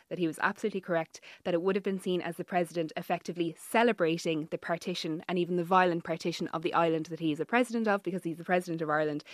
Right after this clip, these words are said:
not just the president of the Republic of Ireland. It's important to bear in mind that President Higgins previously refused to go to an event marking the centenary of the nineteen sixteen Rising, um, a dinner in Belfast, because he perceived that it didn't have buy-, like, cross-community buy-in.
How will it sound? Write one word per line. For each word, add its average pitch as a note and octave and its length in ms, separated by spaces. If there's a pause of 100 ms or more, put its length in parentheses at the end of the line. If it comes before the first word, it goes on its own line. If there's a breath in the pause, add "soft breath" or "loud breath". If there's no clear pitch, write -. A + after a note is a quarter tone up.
(200 loud breath)
not E3+ 180
just E3 140
the E3 60
president D3+ 360
of D#3 240
the D#3 100
Republic D#3+ 380
of D#3+ 60
Ireland. D3 280 (340 loud breath)
It's - 120
important B3+ 360
to - 60
bear G#3 180
in F#3+ 120
mind E3+ 220
that F3 120
President F#3+ 380
Higgins F3+ 440
previously G3 580
refused F3+ 560
to F#3+ 60
go E3+ 200
to E3+ 260
an F3 140
event D#3+ 400
marking F3 400
the E3+ 100
centenary E3+ 880
of E3 120
the F3 80
nineteen E3+ 420
sixteen E3 400
Rising, F3+ 560 (340 loud breath)
um, E3 320
a F3 80
dinner F#3 260
in E3 160
Belfast, E3 460
because F3 260
he F#3+ 200
perceived F3+ 560
that D#3+ 100
it D#3+ 100
didn't E3 200
have E3 180
buy-, E3 320
like, E3+ 180
cross-community E3+ 680
buy-in. F#3 360